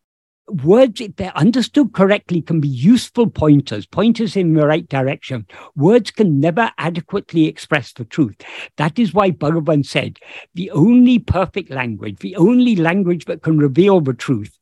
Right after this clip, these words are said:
is silence." Because silence is the very nature of the truth. Words are always,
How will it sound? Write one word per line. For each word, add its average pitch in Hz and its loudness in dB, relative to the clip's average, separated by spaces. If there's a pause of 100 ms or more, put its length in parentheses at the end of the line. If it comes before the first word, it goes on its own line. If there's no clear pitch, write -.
(360)
is - -6
silence." 107 -8 (380)
Because 190 2
silence 262 2
is 240 -2
the 202 0
very 233 2
nature 254 2
of 190 -2
the 139 -6
truth. 104 -10 (1600)
Words 220 4
are 208 4
always, 240 2